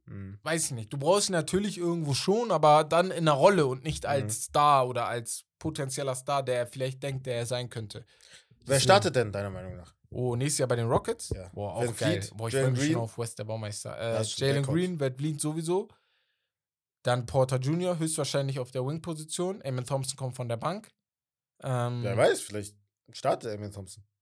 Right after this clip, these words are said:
Speaker 2: Boah, Bruder, aber wo?
Speaker 1: Einfach weil, ja, warum, äh,
Speaker 2: Ein
Speaker 1: Kevin Porter Junior ist ja schon jetzt so länger dabei, vielleicht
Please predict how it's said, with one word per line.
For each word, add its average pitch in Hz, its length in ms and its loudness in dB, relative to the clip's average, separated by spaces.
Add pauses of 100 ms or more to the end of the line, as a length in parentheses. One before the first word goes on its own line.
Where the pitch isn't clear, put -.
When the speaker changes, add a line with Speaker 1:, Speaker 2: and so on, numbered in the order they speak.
(160)
Speaker 2:
Boah, 71 260 -10
Bruder, 120 320 -6
aber 107 380 -6
wo? 139 320 -6
Speaker 1:
Einfach 170 260 6
weil, 151 200 6 (640)
ja, 147 220 4
warum, 147 220 2
äh, 117 160 -8 (320)
Speaker 2:
Ein 123 120 -4
Speaker 1:
Kevin 175 180 6
Porter 156 180 6
Junior 147 260 0
ist 110 100 -2
ja 110 80 -2
schon 101 280 -8 (120)
jetzt 113 240 -6
so 101 200 -6
länger 110 260 -2
dabei, 104 320 -2
vielleicht 104 340 -6